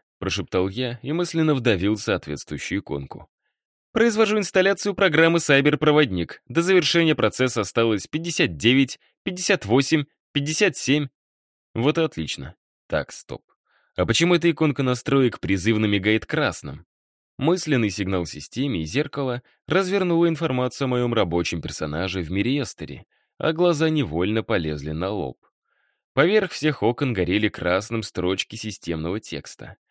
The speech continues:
Зафиксировано подключение к сайберпространству новой расы оператора. Генетический код добавлен в каталог эталонных.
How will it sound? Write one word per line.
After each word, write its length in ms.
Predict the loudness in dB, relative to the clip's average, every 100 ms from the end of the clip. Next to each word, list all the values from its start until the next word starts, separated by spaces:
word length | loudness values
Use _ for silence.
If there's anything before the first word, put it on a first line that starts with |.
| _ _ _ _ _ _ _
Зафиксировано 680 | -4 -2 0 2 4 4 4
подключение 580 | 0 -2 0 2 0 0
к 40 |
сайберпространству 1000 | 2 2 4 2 2 2 4 4 2 2
новой 400 | 4 4 6 4
расы 320 | 4 4 4
оператора. 680 | 2 2 2 2 0 -4 -4 -10 _ _
Генетический 600 | 2 4 4 -2 0 0
код 320 | 2 0 0 _ _ 2
добавлен 500 | 4 6 4 4 0
в 80 |
каталог 460 | -2 4 6 6 4
эталонных. 680 | 2 4 4 2 -2 -6